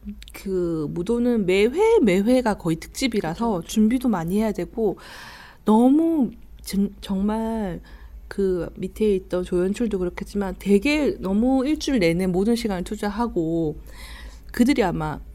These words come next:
Speaker 1: 개인의 삶이 없는 삶을 몇 년 동안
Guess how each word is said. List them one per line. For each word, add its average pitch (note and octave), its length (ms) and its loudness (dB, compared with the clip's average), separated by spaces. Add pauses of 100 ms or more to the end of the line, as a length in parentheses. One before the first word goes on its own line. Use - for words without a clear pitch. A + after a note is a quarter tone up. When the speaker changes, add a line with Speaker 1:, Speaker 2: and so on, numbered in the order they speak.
(200)
Speaker 1:
개인의 F#3+ 340 2
삶이 A3+ 280 0
없는 D#3 320 -2
삶을 G#3 420 0 (400)
몇 G#3 220 6
년 G#4 240 4
동안 G3+ 360 0